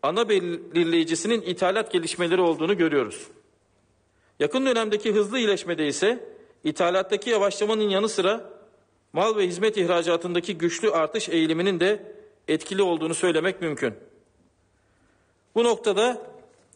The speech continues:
cari dengede son dönemde yaşanan iyileşme üzerinde belirleyici olan temel faktörleri biraz daha açmak istiyorum.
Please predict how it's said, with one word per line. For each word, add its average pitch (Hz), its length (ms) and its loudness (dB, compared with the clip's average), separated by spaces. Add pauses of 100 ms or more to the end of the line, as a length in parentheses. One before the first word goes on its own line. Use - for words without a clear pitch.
(760)
cari 175 360 0
dengede 202 340 0
son 240 260 0
dönemde 190 300 0
yaşanan 175 360 0
iyileşme 185 420 0
üzerinde 175 440 0
belirleyici 185 440 4
olan 165 240 2
temel 202 260 0
faktörleri 180 580 0
biraz 185 260 2
daha 170 120 2
açmak - 480 -2
istiyorum. 113 440 -4